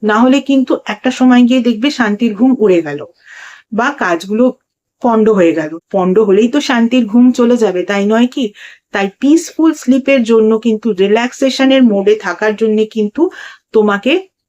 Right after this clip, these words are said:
নভেম্বর টু থাউজেন্ড টোয়েন্টি ফাইভে ডিভাইন বারবার করে বলে দিচ্ছেন যে by the book কাজ করো, একদম সামাজিক rules and regulations-কে মেইনটেইন করে কাজ করো। তারা যে নিয়মগুলোকে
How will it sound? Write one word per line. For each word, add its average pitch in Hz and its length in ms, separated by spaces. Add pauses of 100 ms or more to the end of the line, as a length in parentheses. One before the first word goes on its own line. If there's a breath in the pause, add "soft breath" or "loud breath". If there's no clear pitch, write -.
(120)
নভেম্বর 277 520
টু 226 160
থাউজেন্ড 240 500
টোয়েন্টি 208 300
ফাইভে 233 380
ডিভাইন 196 480
বারবার 196 480
করে 262 200
বলে 196 260
দিচ্ছেন 247 400
যে 277 120
by 185 420
the 233 180 (140)
book 302 200 (140)
কাজ 220 320
করো, 196 360 (500 loud breath)
একদম 254 580
সামাজিক 220 720
rules 240 440
and 262 200 (140)
regulations-কে 247 880
মেইনটেইন 226 640
করে 254 220
কাজ 202 320
করো। 185 320 (400 loud breath)
তারা 220 280
যে 254 200
নিয়মগুলোকে 254 880